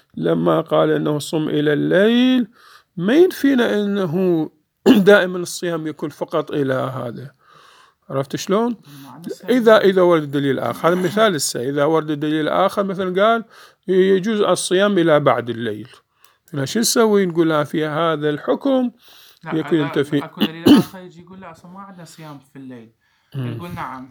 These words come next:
Speaker 2: هذا قرينة صار إنه شنو؟ أصلًا أصل الصيام منتفي عن الليل".
Speaker 1: إيه.
Speaker 2: أصل الصيام، هذا بدليل آخر، إحنا ثبتنا إنه ما عندنا صيام بالليل.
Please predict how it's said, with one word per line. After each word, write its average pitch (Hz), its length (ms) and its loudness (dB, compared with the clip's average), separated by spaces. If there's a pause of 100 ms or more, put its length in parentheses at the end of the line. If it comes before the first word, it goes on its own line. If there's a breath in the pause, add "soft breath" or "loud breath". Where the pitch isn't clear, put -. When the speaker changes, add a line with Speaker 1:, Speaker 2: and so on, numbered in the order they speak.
Speaker 2:
هذا 156 140 -16
قرينة 151 500 -16
صار - 300 -20
إنه 139 240 -20
شنو؟ 175 460 -20 (480)
أصلًا 151 280 -20 (180)
أصل 170 260 -20
الصيام 180 680 -16
منتفي 170 460 -20
عن 131 200 -16
الليل". 117 460 -20 (360)
Speaker 1:
إيه. 120 300 -4
Speaker 2:
أصل 110 200 -14
الصيام، 131 580 -20
هذا 147 100 -18
بدليل 143 380 -20
آخر، 147 480 -16
إحنا 127 200 -20
ثبتنا 127 580 -20
إنه 135 240 -20
ما 170 100 -12
عندنا 160 220 -12
صيام 135 340 -18
بالليل. 113 340 -20